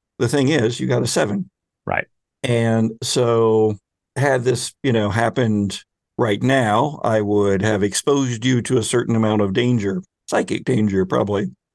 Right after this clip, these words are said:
Speaker 1: But since it happened in the past, when, when you got this impression of this woman who you don't even know her name,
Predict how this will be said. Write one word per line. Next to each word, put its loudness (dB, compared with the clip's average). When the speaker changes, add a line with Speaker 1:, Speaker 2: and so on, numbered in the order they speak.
Speaker 1:
But -2
since -2
it 0
happened 2
in 2
the 0
past, -2
when, 0
when 0
you 0
got 0
this 0
impression -2
of 0
this 0
woman 2
who 2
you 0
don't 0
even 0
know 0
her 0
name, 0